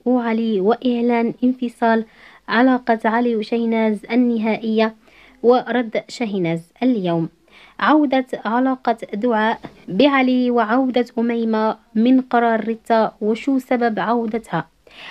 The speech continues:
وكذلك سيكون هناك الكثير من التسريبات، فقط تابعوا الفيديو للنهاية. قبل أن أبدأ الفيديو فضلا منكم لا تبخلوا علي بلايك واشتركوا بالقناة حتى تتوصلوا بكل الجديد.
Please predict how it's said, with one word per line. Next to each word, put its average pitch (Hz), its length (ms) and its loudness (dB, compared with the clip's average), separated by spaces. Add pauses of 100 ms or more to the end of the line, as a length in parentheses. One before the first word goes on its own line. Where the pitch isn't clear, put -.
(160)
وكذلك 294 840 2
سيكون 254 480 -2
هناك 226 360 -2
الكثير 254 640 0
من 254 160 2
التسريبات، 220 640 -4
فقط 302 320 -4
تابعوا 254 320 2
الفيديو 220 380 -2
للنهاية. 247 560 2
قبل 247 260 -2
أن 214 140 -2
أبدأ 226 300 -6
الفيديو 247 440 0
فضلا 233 360 -2
منكم 240 300 -2
لا 208 100 0
تبخلوا 269 420 -2
علي 254 280 2
بلايك 233 360 -2
واشتركوا 247 440 -2
بالقناة 214 420 -2
حتى 311 320 -2
تتوصلوا 262 720 -2
بكل 262 400 0
الجديد. 180 540 -2